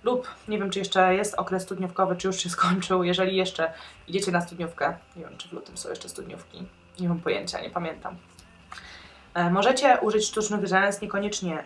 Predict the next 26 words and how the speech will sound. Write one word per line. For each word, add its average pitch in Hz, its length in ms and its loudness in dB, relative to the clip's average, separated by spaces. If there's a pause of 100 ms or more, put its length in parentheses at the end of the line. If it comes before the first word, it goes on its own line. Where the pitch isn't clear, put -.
całego, 180 360 2 (300)
całego, 170 800 2 (340)
całego 185 300 6
paska, 214 420 8 (200)
<laughs> 214 240 -4
możecie 208 300 2
użyć 190 220 -4
połówek. 175 440 0 (300)
I 302 60 -4
dziś 285 180 0
właśnie 220 260 4
uży-, 202 160 -2 (160)
użyję 214 360 4
połówek, 202 360 2
żeby 185 180 -2
pokazać 185 400 0
wam, 165 140 0
jak 185 140 -2
wyglądają. 175 580 0 (320)
Dobrałam 247 380 4
sobie 208 300 0
Ardell 196 380 2
Accent, 185 580 -2
e, 170 260 2
trzysta 269 380 -2
pięć. 170 420 -6